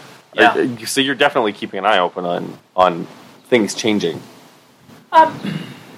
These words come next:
Speaker 1: well, yeah, we're trying to, you know, we're trying to get a closure that, you know, obviously the, the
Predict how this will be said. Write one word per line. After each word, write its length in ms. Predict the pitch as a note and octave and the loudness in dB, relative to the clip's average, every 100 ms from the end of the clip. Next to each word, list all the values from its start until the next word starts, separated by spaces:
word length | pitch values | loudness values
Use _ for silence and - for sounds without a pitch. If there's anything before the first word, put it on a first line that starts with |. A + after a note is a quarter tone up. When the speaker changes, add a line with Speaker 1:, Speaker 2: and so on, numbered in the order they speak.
| - E4 | -20 -12
Speaker 1:
well, 260 | G4+ G4 - - - - - - - | -4 0 0 0 -10 -18 -20 -20 -6
yeah, 120 | D4+ | -2
we're 180 | C#4 A#3 | 0 0
trying 680 | A#3+ - B3+ C#4+ C#4 A3+ G3 | -2 -4 -2 -2 -2 -2 -4
to, 640 | - - F#3+ E3+ D#3+ C#3 - - - - - - - - _ - - - - - _ | -6 -8 -2 0 0 -4 -8 -8 -10 -10 -18 -20 -20 -20 _ -20 -6 -6 -8 -20 _
you 80 | A3 | -4
know, 180 | E3 D3 - - - - | 0 0 -2 -8 -8 -8
we're 160 | - F3+ | -4 -4
trying 340 | - G#3 A#3 | -4 -4 -2
to 60 | A3 | -2
get 240 | E3+ C#3+ | -2 -2
a 160 | C3+ C3 - | 0 0 -2
closure 760 | - - B2+ A#2 A2 G#2 G2 G#2 | -12 -8 -2 0 0 -4 -10 -8
that, 300 | G#2 G#2+ G#2+ - - - - | 0 0 0 -8 -20 -20 -14
you 60 | - | -12
know, 100 | A#2 | -4
obviously 340 | C3+ F#3+ G3 F3+ | 0 0 -2 -2
the, 240 | D3+ C#3 C3 - - - - | 0 0 2 2 0 -6 -4
the 380 | C3+ B2 A#2 | -2 0 0